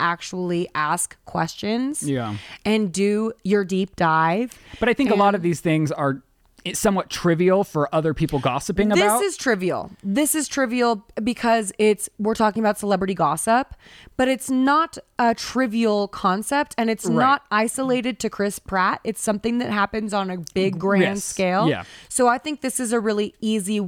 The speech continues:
Speaker 1: thing for us to talk about with, like, that bigger topic at play
Speaker 2: Yeah.
Speaker 1: because it's not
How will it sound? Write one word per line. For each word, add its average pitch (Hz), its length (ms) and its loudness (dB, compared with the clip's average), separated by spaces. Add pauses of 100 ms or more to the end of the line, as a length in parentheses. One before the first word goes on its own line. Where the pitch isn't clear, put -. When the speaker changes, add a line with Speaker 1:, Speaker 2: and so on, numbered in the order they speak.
(140)
Speaker 1:
thing 202 240 -2
for 190 140 -4
us 185 140 -4
to 190 100 -4
talk 175 280 -2
about 214 320 0
with, 185 260 -2
like, 180 220 -2
that 175 280 -2
bigger 175 260 -6
topic 175 480 -6
at 160 100 -6
play 151 260 0
Speaker 2:
Yeah. 190 40 0
Speaker 1:
because 196 300 -4
it's 180 180 -8
not 170 300 -2